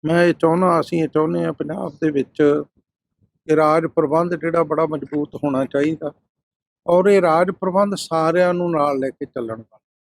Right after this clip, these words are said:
ਇਹ ਕਿਸੇ ਇੱਕ ਨੂੰ ਨਹੀਂ, ਸਮੁੱਚੇ ਭਾਈਚਾਰੇ ਜਿੰਨੇ ਵੀ ਪੰਜਾਬ ਦੇ ਵਿੱਚ ਵਸਦੇ ਆ, ਸਾਰਿਆਂ ਦਾ ਮਾਣ ਸਨਮਾਨ ਔਰ ਪੰਜਾਬ ਦੇ ਵਿੱਚ ਸ਼ਾਂਤੀ ਰਹਿਣੀ ਚਾਹੀਦੀ ਹੈ। ਅਸੀਂ ਸ਼ਾਂਤੀ ਦੇ ਪੂਰਨ ਰੂਪ ਦੇ ਵਿੱਚ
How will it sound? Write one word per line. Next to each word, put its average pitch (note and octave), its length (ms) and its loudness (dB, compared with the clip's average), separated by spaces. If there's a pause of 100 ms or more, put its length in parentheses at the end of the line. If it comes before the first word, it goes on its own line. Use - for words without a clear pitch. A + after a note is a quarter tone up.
(140)
ਇਹ E3 100 -2
ਕਿਸੇ D#3+ 300 0
ਇੱਕ C#3 100 0 (120)
ਨੂੰ D#3+ 220 0
ਨਹੀਂ, G3+ 160 -2 (720)
ਸਮੁੱਚੇ G3+ 680 2
ਭਾਈਚਾਰੇ D#3+ 680 0
ਜਿੰਨੇ G#3+ 340 0
ਵੀ A3+ 140 -2
ਪੰਜਾਬ E3 420 0
ਦੇ D3+ 160 -4
ਵਿੱਚ D3 180 -8
ਵਸਦੇ C3 440 -6
ਆ, - 80 -20 (1080)
ਸਾਰਿਆਂ F#3 640 2
ਦਾ F#3 120 2
ਮਾਣ D#3 260 0
ਸਨਮਾਨ E3 680 -4 (500)
ਔਰ G#3+ 140 4
ਪੰਜਾਬ F#3+ 500 2
ਦੇ F#3 140 2
ਵਿੱਚ F3+ 200 -4
ਸ਼ਾਂਤੀ D3+ 520 -2
ਰਹਿਣੀ C#3 260 -4
ਚਾਹੀਦੀ F3 440 0
ਹੈ। G3 80 2
ਅਸੀਂ - 200 -4
ਸ਼ਾਂਤੀ D3+ 480 -2
ਦੇ D#3+ 100 0
ਪੂਰਨ D3+ 440 -4
ਰੂਪ D3 200 0
ਦੇ D3+ 140 -2
ਵਿੱਚ D3+ 160 -4